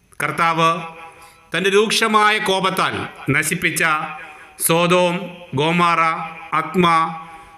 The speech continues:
സെബോയിം എന്നീ പട്ടണങ്ങളുടെ വിനാശം പോലെ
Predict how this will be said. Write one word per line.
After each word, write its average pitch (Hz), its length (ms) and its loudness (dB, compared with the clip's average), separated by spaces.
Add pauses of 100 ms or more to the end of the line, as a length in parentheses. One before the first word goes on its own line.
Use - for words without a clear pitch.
സെബോയിം 202 680 2 (180)
എന്നീ 175 220 4 (100)
പട്ടണങ്ങളുടെ 180 540 0
വിനാശം 170 540 2
പോലെ 147 300 2